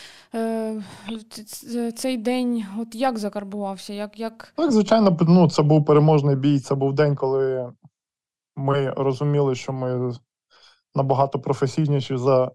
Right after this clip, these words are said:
Speaker 2: російську армію, що ми маємо свою ціль, що ми маємо ідею, що ми на своїй землі, що люди нас підтримують, що люди нас люблять, що вони бачать у нас, ну,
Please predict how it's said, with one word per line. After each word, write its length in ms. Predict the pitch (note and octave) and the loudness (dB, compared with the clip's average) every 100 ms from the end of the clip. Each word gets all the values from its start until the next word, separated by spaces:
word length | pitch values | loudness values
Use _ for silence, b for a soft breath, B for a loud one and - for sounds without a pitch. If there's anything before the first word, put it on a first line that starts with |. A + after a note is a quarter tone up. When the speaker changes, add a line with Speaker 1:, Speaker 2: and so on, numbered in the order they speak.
| - | -8
Speaker 2:
російську 600 | C#3 C#3 - C#3 - C3 | -6 -4 -4 -8 -4 0
армію, 440 | C3 C3 B2+ A#2+ | 2 0 -4 -8
що 220 | A2+ - | -10 -10
ми 340 | B2 B2+ B2 A#2+ | -6 -2 -2 -2
маємо 600 | A#2+ A#2+ A#2+ A#2+ A#2 A2+ _ b b b _ _ _ | -2 -2 -2 -4 -6 -8 _ b b b _ _ _
свою 380 | - - C#3 B2+ | -6 2 4 4
ціль, 260 | - D#3+ D3 | 4 4 4
що 180 | - | 2
ми 100 | C3+ C3+ | 0 2
маємо 400 | D3 C#3 B2 A2+ | 2 2 0 -2
ідею, 340 | A2+ B2+ A#2+ | 0 0 0
що 160 | A2+ B2+ | -6 -6
ми 260 | B2+ B2+ | -4 -4
на 180 | B2 C#3 | -2 -4
своїй 320 | C#3 D#3+ E3+ | -2 -2 0
землі, 420 | C#3+ C#3 C3 B2+ | -2 -4 -2 -2
що 180 | A2+ - | -4 -6
люди 220 | B2 B2+ | -8 -6
нас 180 | B2 B2 | -4 -6
підтримують, 680 | - G#2+ - B2 A#2 A2+ A2 | -6 -10 -4 -4 -2 -4 -6
що 560 | - - A#2 A#2 A2+ A2 B B B B _ C3+ | -12 -6 -2 0 0 -4 B B B B _ -2
люди 260 | D3 D3 | 0 2
нас 260 | D3 C3+ - | 2 0 -2
люблять, 600 | B2+ A#2 A#2 A#2 A2 - - | -2 -2 -2 -2 -4 -14 -20
що 340 | - - B2+ | -20 -12 -6
вони 760 | B2 A#2+ B2 C3 C#3 D3 C#3+ C#3 | -6 -4 -4 -4 -2 0 0 0
бачать 460 | C3 C#3 - C3 | 0 0 -2 -8
у 240 | C3 C3 B2+ | -6 -4 -4
нас, 560 | C3 C#3+ C#3+ - - - | 0 0 -2 -8 -16 -10
ну, 680 | C3+ C#3 C3+ C3 C3 A#2+ | -8 -6 -6 -6 -6 -8